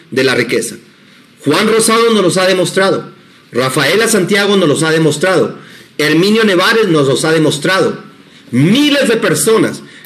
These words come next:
que hoy ganan ciento veinte mil, ciento cincuenta mil al, al, al año nos los han demostrado.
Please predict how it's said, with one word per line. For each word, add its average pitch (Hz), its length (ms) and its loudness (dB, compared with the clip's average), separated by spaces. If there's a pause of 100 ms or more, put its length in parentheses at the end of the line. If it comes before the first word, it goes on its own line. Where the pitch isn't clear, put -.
(100)
que 147 100 -2
hoy 196 220 0
ganan 202 400 0
ciento 202 400 0
veinte 170 260 2
mil, 180 240 0
ciento 196 340 2
cincuenta 147 400 0
mil 175 140 0
al, 170 300 -2
al, 135 220 -2
al 135 180 0
año 190 360 0 (380)
nos 160 160 2
los 156 140 0
han 160 140 2
demostrado. 156 680 -2